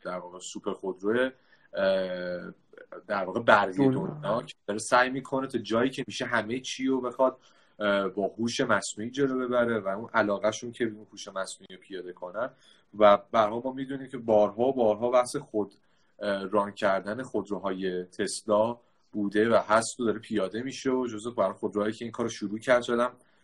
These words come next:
Speaker 1: جزو اف-، جزو شرکتایی بود که قوی هم شروع کرد، یعنی خیلی
Speaker 2: واقعاً.
Speaker 1: حسابی رو سر کرد. راجع به اونم توضیح، توضیح بدی که دیگه بریم سراغ بحث دیگه.
Speaker 2: خب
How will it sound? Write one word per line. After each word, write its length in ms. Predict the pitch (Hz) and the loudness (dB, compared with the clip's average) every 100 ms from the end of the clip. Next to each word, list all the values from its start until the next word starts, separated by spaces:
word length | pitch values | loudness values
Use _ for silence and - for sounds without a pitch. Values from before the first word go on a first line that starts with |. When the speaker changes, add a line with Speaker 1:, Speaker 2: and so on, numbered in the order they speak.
| - | -8
Speaker 1:
جزو 180 | 107 127 | 0 2
اف-، 420 | 113 - - 110 104 | 2 0 -8 -10 -2
جزو 320 | 117 113 139 131 - _ _ | -2 0 0 -2 -8 _ _
شرکتایی 640 | - 120 110 110 - 120 139 | 0 0 2 0 2 4 4
بود 200 | 151 147 | 2 2
که 340 | 156 151 - _ - - | 2 2 -6 _ -20 0
قوی 360 | 120 113 143 | 2 4 2
هم 120 | 120 104 | 0 -2
شروع 300 | - 98 95 | -8 -12 -8
کرد، 260 | 101 92 | -8 -8
یعنی 120 | 104 - _ | -10 -16 _
خیلی 440 | - 127 120 107 | -2 0 0 4
Speaker 2:
واقعاً. 160 | 131 127 | 4 4
Speaker 1:
حسابی 260 | 120 98 | 0 -4
رو 60 | 92 | -8
سر 200 | - 104 - _ _ _ - _ | -6 -6 -6 _ _ _ -20 _
کرد. 120 | - - _ _ _ _ | -20 -20 _ _ _ _
راجع 380 | 120 120 131 165 | 4 8 8 6
به 60 | 185 | 2
اونم 280 | 170 156 | 2 0
توضیح، 340 | 147 143 - - | 0 -2 -2 -4
توضیح 340 | 127 117 127 131 | -2 -2 -2 0
بدی 200 | 131 147 | -2 0
که 360 | 175 165 160 135 | 2 4 2 -2
دیگه 320 | 117 120 120 | 0 2 2
بریم 140 | 123 120 | 0 0
سراغ 300 | 107 101 104 | -2 2 2
بحث 260 | 92 - | 2 0
دیگه. 400 | 92 92 90 - _ _ - - _ _ | -14 -18 -20 -20 _ _ -20 -20 _ _
Speaker 2:
خب 220 | - | -2